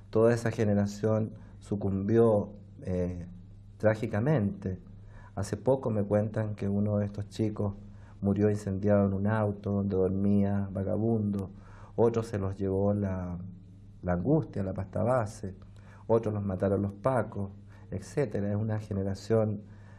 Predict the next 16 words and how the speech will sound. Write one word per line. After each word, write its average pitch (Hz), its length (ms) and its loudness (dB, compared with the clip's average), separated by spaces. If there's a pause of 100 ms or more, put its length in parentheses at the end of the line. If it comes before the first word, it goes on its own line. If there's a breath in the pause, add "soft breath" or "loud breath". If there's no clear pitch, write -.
(220 loud breath)
de 95 60 0
alguna 110 260 2
manera, 101 680 4
mm, - 1120 -10
eh, 87 240 -6
mutilada, 90 720 -2 (240)
¿no? 107 320 -8 (720)
Sacrificada, 90 1000 -2
digamos, 90 340 -2
en 92 60 -2
ese 98 320 -6 (200 loud breath)
afán 98 360 0
libertario 95 720 4 (240 loud breath)
que 98 100 -4
prometía 92 580 0
esta 92 460 -4